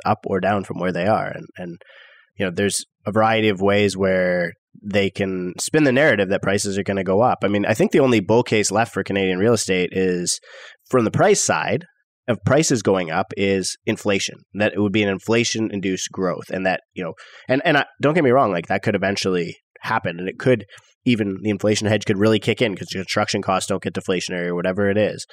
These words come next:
But I would say that the Bank of Canada, and this is to quote somebody, to quote John Love of KingSett, who's, like, you know, one of the biggest, he's the god of Canadian real estate, really, to be honest with you. He said, you know, the Bank of Canada, I had a dinner with him,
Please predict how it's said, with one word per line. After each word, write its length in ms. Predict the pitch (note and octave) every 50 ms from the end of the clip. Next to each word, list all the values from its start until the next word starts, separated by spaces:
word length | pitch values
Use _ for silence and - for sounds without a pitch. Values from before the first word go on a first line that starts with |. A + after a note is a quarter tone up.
| - - - - - - - - _ _
But 200 | - A2+ G#2+ G#2 - _ _ _ _ _ _ _ _ -
I 100 | A2 A2
would 160 | A2 G#2 -
say 340 | - - E3 E3+ B2 G#2+ G#2+
that 280 | G2+ G2 F#2 F#2 - - - _ _ _ _ _ _ _ _ -
the 300 | G2+ A2 G2+ F#2+ F#2+ F#2 -
Bank 180 | G2 F#2+ G#2 B2
of 80 | C3
Canada, 300 | - - G#2 G#2 G2+ G2+ G2+
and 100 | G2+ G#2
this 140 | A2+ - -
is 240 | B2+ A#2 - - - _ _ - -
to 80 | - A2
quote 320 | - - A#2 A#2 A#2 -
somebody, 440 | - A#2+ G#2+ G#2+ G#2 G#2 G2+ G2+ G2 - - - - - - - _ - -
to 60 | - -
quote 240 | - A#2 A2 - - _
John 300 | - A2 G#2+ A2+ G2+ F#2
Love 320 | F#2+ G#2+ A2+ G2 F2+ F2 E2+
of 320 | F#2+ F2+ F2+ F2 E2+ E2 - - - - -
KingSett, 540 | - A#2 A#2+ C#3 C3+ - - F#2+ F2 E2 -
who's, 180 | G2+ G2 F#2
like, 160 | G2+ G2 F#2 -
you 60 | F#2
know, 60 | F2+
one 100 | F#2 F#2
of 40 | F2+
the 80 | F2
biggest, 460 | F2 F#2 A2+ G2+ G#2 F#2 - - - -
he's 220 | - A2 G#2 G2+ - -
the 80 | - G#2
god 280 | E2+ G2 G#2 G#2+ G#2 F#2
of 120 | E2+ -
Canadian 360 | - F#2+ F#2+ F#2 F2+ F2 E2+
real 160 | F2 F#2+ F#2+
estate, 240 | F2+ - - F2+ E2
really, 240 | - G2 F2+ E2+ F2
to 100 | - -
be 80 | - F2
honest 240 | F2 F2 E2+ D#2 -
with 100 | - F2
you. 100 | E2+ F2 F#2 - - - - - - -
He 80 | A#2+
said, 200 | A#2+ - A2 G2
you 80 | F#2 G2
know, 140 | F2+ E2+ F2 - _ -
the 80 | G#2
Bank 160 | G#2 A#2 B2
of 80 | A2 -
Canada, 260 | - A2 G#2 G2 G#2 -
I 60 | - G#2+
had 80 | G#2+
a 20 | G2
dinner 240 | F#2 A2 A2+ A2+
with 160 | G2+ G2 F#2+ -
him, 340 | G2 F#2+ F#2 F#2 F2+ F2+